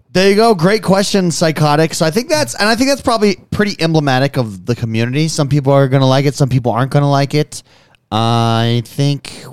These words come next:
we're not gonna see game preview go anywhere, although it does seem to be, have been toned down. Remember, there was a time where it was like, "Game preview,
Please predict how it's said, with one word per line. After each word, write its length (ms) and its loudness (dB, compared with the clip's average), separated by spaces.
we're 260 -2
not 200 -2
gonna 180 -2
see 360 -4
game 280 -4
preview 320 -4
go 160 0
anywhere, 240 0
although 300 2
it 120 -2
does 180 0
seem 260 -6
to 140 -10
be, 340 -4
have 200 -4
been 160 0
toned 380 -4
down. 260 -2
Remember, 600 0
there 100 2
was 120 4
a 60 0
time 300 -2
where 160 0
it 60 0
was 180 -2
like, 180 -6
"Game 160 -4
preview, 440 -8